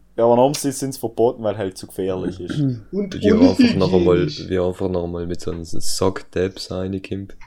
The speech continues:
Speaker 3: So eine komische Kaffeemaschine. <laughs> Ähm, na, bezüglich, bezüglich Knädel, wir Äpfel essen.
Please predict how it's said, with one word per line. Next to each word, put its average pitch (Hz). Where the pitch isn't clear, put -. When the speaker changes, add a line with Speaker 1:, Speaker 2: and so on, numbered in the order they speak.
Speaker 3:
So -
eine -
komische -
Kaffeemaschine. -
<laughs> -
Ähm, 92
na, 87
bezüglich, -
bezüglich 95
Knädel, 98
wir 90
Äpfel -
essen. 92